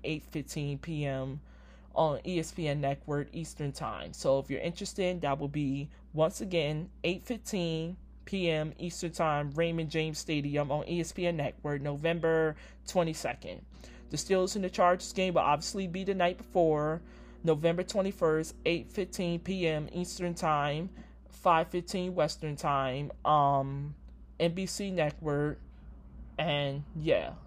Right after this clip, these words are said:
I don't have any predictions yet for that night game. So I will be going live both nights on all,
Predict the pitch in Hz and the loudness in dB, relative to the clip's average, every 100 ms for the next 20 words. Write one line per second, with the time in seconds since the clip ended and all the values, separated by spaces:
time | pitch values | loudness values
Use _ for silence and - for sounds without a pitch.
0 | - 165 175 180 190 165 160 - 156 156 | 4 6 6 2 0 0 0 -2 -6 -4
1 | 143 - 143 147 143 147 - 139 - 135 | -6 -6 -4 -4 -4 -6 -4 -4 -4 -4
2 | 139 139 127 - - 123 95 - - - | -4 -4 -6 -8 -10 -10 -10 -14 -18 -20
3 | - - - 175 156 117 160 180 202 202 | -20 -18 2 4 6 6 6 4 -2 0
4 | 190 185 175 160 160 165 - 156 151 156 | 4 4 6 4 4 2 0 0 0 -2
5 | 147 180 254 - - - - - - 135 | 0 0 -2 -8 -12 -14 -18 -12 0 2
6 | 165 151 151 - - - 151 151 165 175 | 4 2 0 -4 0 6 8 8 4 0